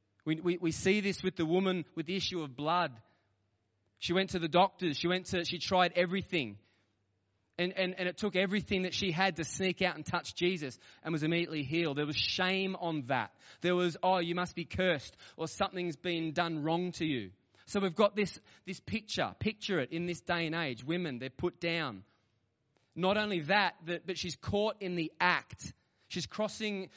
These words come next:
a law, a, a boundary, sin. And the religious leaders who were worried about their outward appearance grabbed her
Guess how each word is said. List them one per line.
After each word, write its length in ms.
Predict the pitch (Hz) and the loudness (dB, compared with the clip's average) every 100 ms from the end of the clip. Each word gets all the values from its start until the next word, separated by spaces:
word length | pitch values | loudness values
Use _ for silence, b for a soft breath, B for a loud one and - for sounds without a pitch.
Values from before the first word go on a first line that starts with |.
| B _ _ | B _ _
a 80 | 170 | 2
law, 640 | 156 175 185 156 110 101 - | 4 6 6 4 2 -4 -4
a, 220 | 156 143 147 | 0 2 0
a 60 | 139 | -2
boundary, 840 | 131 165 180 185 147 143 95 87 - - _ _ | 4 4 4 0 -2 -4 -4 -10 -20 -20 _ _
sin. 640 | - - 208 190 143 95 85 _ _ _ _ _ _ _ _ _ _ _ _ _ _ _ _ _ _ _ - | -18 -6 0 0 -2 -8 -14 _ _ _ _ _ _ _ _ _ _ _ _ _ _ _ _ _ _ _ -2
And 100 | 180 | 0
the 80 | |
religious 440 | 180 214 190 196 - | 4 4 2 -2 0
leaders 440 | 190 202 180 143 | 2 4 2 0
who 220 | - 185 | 0 2
were 140 | 175 165 | 2 2
worried 340 | 170 190 202 | 4 2 2
about 260 | 175 185 175 | 0 0 0
their 140 | 165 - | -4 0
outward 400 | 170 185 202 180 | 0 0 0 -6
appearance 800 | 156 - 196 180 117 - - - _ _ _ _ _ _ _ _ _ _ _ _ _ _ _ _ _ _ _ _ _ _ _ _ - - - | -6 -2 -2 -2 -4 -10 -16 -18 _ _ _ _ _ _ _ _ _ _ _ _ _ _ _ _ _ _ _ _ _ _ _ _ -20 -18 -6
grabbed 460 | 156 180 196 165 | 4 6 6 4
her 540 | 143 180 175 139 131 | 0 2 4 4 0